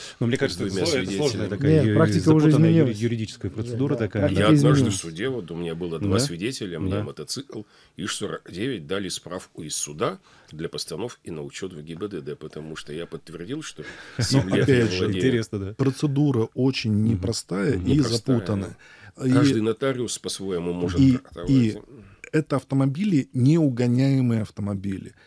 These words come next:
Speaker 4: не воруемые автомобили. То есть старые автомобили никто не
Speaker 1: Не
Speaker 4: будет
Speaker 1: спрячешь
Speaker 4: угонять,
Speaker 1: нигде,
Speaker 4: никто
Speaker 1: да, ни-,
Speaker 4: будет,
Speaker 1: от
Speaker 4: ни-,
Speaker 1: глаз
Speaker 4: никто
Speaker 1: не
Speaker 4: не будет
Speaker 1: скроешь, да.
Speaker 4: воровать, ник-,
Speaker 1: Мгм.
Speaker 4: э, ради там материальной прибыли какой-то,
Speaker 1: Мгм.
Speaker 4: да. То есть это, это вообще не та история.
Speaker 1: Мгм. Ну, это как Джаконду украсть, да?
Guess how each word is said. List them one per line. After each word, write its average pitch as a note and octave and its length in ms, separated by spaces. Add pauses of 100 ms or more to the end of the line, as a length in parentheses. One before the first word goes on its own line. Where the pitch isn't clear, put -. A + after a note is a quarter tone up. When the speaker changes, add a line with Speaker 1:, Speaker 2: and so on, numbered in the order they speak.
(140)
Speaker 4:
не B2+ 260
воруемые A#2 680
автомобили. F2+ 640
То - 100
есть - 100
старые D3+ 320
автомобили C#3 500
никто A#2+ 260
не B2 100
Speaker 1:
Не B2+ 120
Speaker 4:
будет C3 100
Speaker 1:
спрячешь C3+ 320
Speaker 4:
угонять, G#3+ 240
Speaker 1:
нигде, A2+ 360
Speaker 4:
никто C3 300
Speaker 1:
да, A2+ 60
ни-, - 20
Speaker 4:
будет, G#2+ 220
Speaker 1:
от B2 80
Speaker 4:
ни-, - 60
Speaker 1:
глаз A#2+ 140
Speaker 4:
никто C3 160
Speaker 1:
не A#2+ 60
Speaker 4:
не G#2+ 60
будет A#2 180
Speaker 1:
скроешь, F#2+ 200 (180)
да. G2+ 160
Speaker 4:
воровать, F3+ 440 (180)
ник-, B2+ 240
Speaker 1:
Мгм. F#2 80 (100)
Speaker 4:
э, B2 260
ради C#3 320
там G2+ 160 (180)
материальной B2 560
прибыли G2+ 420
какой-то, F2 460
Speaker 1:
Мгм. - 60
Speaker 4:
да. C#3+ 200 (340)
То A2 120
есть - 240
это, C#3+ 360
это B2+ 340
вообще C3 440
не A2+ 120
та F2+ 160
история. - 380
Speaker 1:
Мгм. F2+ 280 (400)
Ну, A#2+ 80
это - 100
как G#2 140
Джаконду G2+ 420
украсть, E2+ 320
да? G#2+ 160